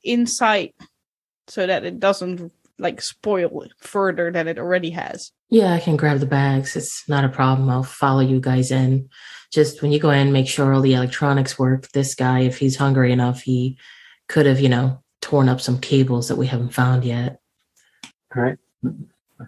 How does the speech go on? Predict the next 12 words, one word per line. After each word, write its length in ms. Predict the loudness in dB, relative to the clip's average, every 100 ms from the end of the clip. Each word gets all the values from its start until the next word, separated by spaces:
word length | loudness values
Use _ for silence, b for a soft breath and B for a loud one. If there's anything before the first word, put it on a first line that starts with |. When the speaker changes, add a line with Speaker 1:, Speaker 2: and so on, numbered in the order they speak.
| B -8
Speaker 3:
As 120 | -4
you 140 | -2
bring 200 | 2 2
in 160 | 2 2
the 260 | 2 2 -2
cooler 540 | -2 2 4 4 2
from 640 | 0 -2 -2 0 -2 -2
the 360 | -2 -2 -4 -8 _ _
back 280 | -2 0 0
of 60 |
your 220 | 2 2 0
four-wheel 1800 | -2 0 0 -2 -10 -20 _ -20 _ _ -18 2 4 6 4 2 0